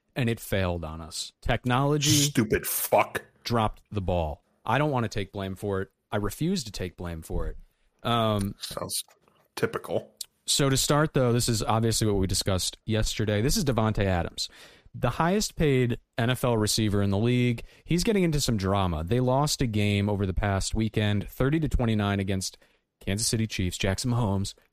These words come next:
Speaker 1: Yeah. And
Speaker 2: Ew.
Speaker 1: this drops them to one and four on the season, which I believe Matt talked about over-unders during the summer. A lot of people took the over for them. They're very disappointing.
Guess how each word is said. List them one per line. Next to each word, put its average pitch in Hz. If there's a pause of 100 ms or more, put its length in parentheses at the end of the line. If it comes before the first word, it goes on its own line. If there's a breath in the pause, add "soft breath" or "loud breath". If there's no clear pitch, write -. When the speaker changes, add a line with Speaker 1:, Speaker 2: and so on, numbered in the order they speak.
(260)
Speaker 1:
Yeah. 127 (840)
And 117
Speaker 2:
Ew. - (260)
Speaker 1:
this 135
drops 147
them 110
to 120
one 113
and 175
four 113
on 95
the 90
season, 92
which 104
I 113
believe 123
Matt 110
talked 107
about 101
over-unders 101
during 98
the 92
summer. 98 (480 soft breath)
A 110
lot 151
of 202
people 180
took -
the 110
over 98
for 92
them. 85
They're 113
very 113
disappointing. 90